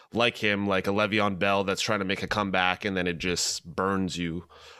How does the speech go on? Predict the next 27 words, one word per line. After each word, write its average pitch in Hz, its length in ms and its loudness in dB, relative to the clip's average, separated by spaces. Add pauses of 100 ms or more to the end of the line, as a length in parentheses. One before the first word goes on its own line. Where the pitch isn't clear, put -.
(140)
uh, 87 220 0
when 90 160 -2
you 87 80 -4
draft 87 400 -2
him 87 260 -2
early. 92 320 0
So 92 280 0
I, 92 320 2
I - 20 -2
think 101 280 -4
it's 101 240 -2
a 98 60 0
guy 92 320 0
that 92 140 -2
you 92 120 -8
wait 92 220 -2
until 92 240 -2
the 90 160 -2
end 92 260 0
or 90 120 -2
maybe 87 240 -4
not 87 200 -2
even 85 200 -6
draft 82 460 -2
and 87 100 -4
then 82 240 -4 (340)
hopefully 92 680 -2